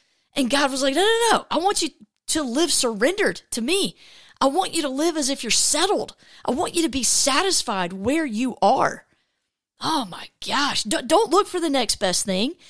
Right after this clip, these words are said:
Don't look for what's next. Man, complete, hey, right where you are, plant a garden. Plant a garden. What? Like,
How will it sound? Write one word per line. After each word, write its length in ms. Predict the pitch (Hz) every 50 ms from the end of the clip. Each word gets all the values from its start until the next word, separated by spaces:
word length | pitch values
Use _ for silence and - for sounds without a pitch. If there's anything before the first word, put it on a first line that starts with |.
| - - - -
Don't 220 | - 302 392 440 -
look 160 | 392 370 -
for 180 | - - 311
what's 320 | 277 240 269 254 233 - -
next. 480 | 196 185 190 - - - - - - _ _ - - - - _ -
Man, 380 | 294 320 311 285 220 202 - - - _ _ - _ -
complete, 420 | - 330 311 262 - - 349 392
hey, 220 | - 381 403 339 - - - _ -
right 180 | 320 440 466
where 100 | 403 427
you 140 | 403 403 440 466 466
are, 100 | 453 220 - -
plant 300 | - - 415 466 480 466
a 40 | -
garden. 440 | - 349 427 440 427 392 247 165 - _ _ _ _ _ _ _ _ _ _ -
Plant 320 | - - 554 539 554 - -
a 100 | - 392
garden. 580 | - - 453 508 539 466 403 214 175 180 202 _ _ _ _ _ _
What? 420 | - 605 679 659 - - - - _ _ _ - - - - - - - -
Like, 160 | 302 - -